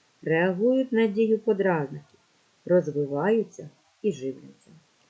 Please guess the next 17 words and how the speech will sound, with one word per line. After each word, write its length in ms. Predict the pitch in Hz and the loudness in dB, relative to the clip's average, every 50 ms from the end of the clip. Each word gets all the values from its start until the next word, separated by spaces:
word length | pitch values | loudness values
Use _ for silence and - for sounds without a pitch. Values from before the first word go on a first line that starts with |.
| _ _ _ _ _ _ _ | _ _ _ _ _ _ _
Розгляньмо 540 | - 196 214 226 214 220 220 190 160 151 147 | -2 0 0 0 0 0 0 0 -2 -2 -6
малюнки 560 | 139 139 143 147 151 240 349 359 277 - - - _ _ | -6 -8 -8 -2 -2 0 -2 -2 -4 -8 -14 -20 _ _
і 100 | - 302 | -6 -4
підпишемо, 600 | - 269 - - - - 165 160 - - 156 156 151 - _ _ _ _ _ _ _ | -4 -4 -6 -6 -6 -6 -6 -6 -6 -10 -12 -14 -14 -16 _ _ _ _ _ _ _
до 60 | 175 | 0
яких 320 | 185 196 196 - 196 185 175 - _ _ _ | 0 0 2 2 0 0 0 -4 _ _ _
груп 340 | 156 156 160 190 285 311 - _ _ _ - | -6 -2 0 0 -2 -2 -6 _ _ _ -12
належать 640 | 160 165 156 147 151 151 165 180 190 190 233 226 - _ _ | -8 -6 -4 -4 -2 -2 -2 -2 -2 -2 -4 -6 -6 _ _
організми. 680 | 170 165 170 175 175 170 165 156 143 135 147 143 - - _ _ _ _ _ _ _ | -12 -10 -6 -6 -4 -4 -4 -6 -8 -10 -12 -18 -20 -20 _ _ _ _ _ _ _
Перша — 460 | - 147 143 139 - - - 214 285 - - _ _ _ _ _ _ _ _ _ _ - - - _ _ _ | -10 -10 -10 -10 -8 -8 -6 -6 -6 -8 -12 _ _ _ _ _ _ _ _ _ _ -20 -20 -20 _ _ _
це 140 | 156 165 | -6 -4
рослини. 560 | 185 214 196 - - - 147 147 135 135 143 147 151 _ _ _ _ _ _ _ _ - | -4 -4 -6 -6 -8 -8 -8 -8 -6 -8 -10 -14 -16 _ _ _ _ _ _ _ _ -6
Друга 280 | 156 151 147 165 185 185 | -4 -2 0 0 -2 -2
група — 420 | 185 214 240 247 247 277 285 294 - _ _ _ _ | 0 0 0 2 0 -2 -4 -4 -8 _ _ _ _
метелики, 580 | 170 151 - - 165 208 240 220 - - - - - _ _ _ | -18 -12 -8 -4 -4 -2 -2 -2 -4 -6 -12 -18 -18 _ _ _
це 100 | - 135 | -12 -12
тварини. 520 | 135 - 151 170 175 160 160 151 139 139 | -8 -6 -4 -4 -2 -2 -2 -4 -4 -8